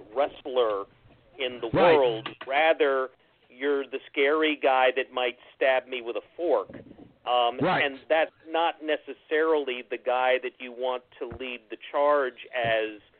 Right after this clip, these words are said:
Speaker 1: the best wrestler in the world, which at
Speaker 2: Right.
Speaker 1: the time for us was much better defined by a Colt Cabana at Adam Pearce and
Speaker 2: Right.
Speaker 1: probably
Speaker 2: Or somebody,
Speaker 1: a diversity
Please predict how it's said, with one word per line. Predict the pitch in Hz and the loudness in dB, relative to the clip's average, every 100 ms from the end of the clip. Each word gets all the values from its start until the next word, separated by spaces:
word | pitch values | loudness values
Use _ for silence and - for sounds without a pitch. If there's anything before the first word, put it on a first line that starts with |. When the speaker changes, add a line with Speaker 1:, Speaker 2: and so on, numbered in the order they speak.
| _ _ | _ _
Speaker 1:
the | 143 | -4
best | 135 123 - | -2 -2 0
wrestler | 127 - 120 110 | -2 -2 -8 -10
in | 107 | -10
the | 107 | -10
world, | 117 185 151 127 117 | -4 0 0 -2 -6
which | 131 - - _ _ _ - | -8 -8 -20 _ _ _ -2
at | |
Speaker 2:
Right. | 165 156 127 | 0 0 -2
Speaker 1:
the | |
time | - 151 135 - | -4 -4 -4 -8
for | 135 147 | -2 2
us | 175 - - | 4 2 -6
was | 143 - | -8 -4
much | 143 135 - | -4 -2 0
better | 139 139 | 0 0
defined | 131 - 131 127 117 | -4 -6 -4 -4 -2
by | 123 | -2
a | 120 | -2
Colt | - 131 127 | -4 -8 -8
Cabana | - 120 120 120 117 | -6 -4 -2 -4 -4
at | 117 120 | -2 0
Adam | 120 113 113 | 0 -2 -8
Pearce | 135 131 127 - _ _ _ _ _ _ - | -4 -4 -4 -10 _ _ _ _ _ _ -8
and | 120 113 131 | -4 -4 -2
Speaker 2:
Right. | 185 - - - | 0 0 -4 -2
Speaker 1:
probably | 196 175 151 147 147 | 2 4 4 2 4
Speaker 2:
Or | |
somebody, | 143 202 214 202 | 4 2 0 0
Speaker 1:
a | |
diversity | - 156 | -2 -4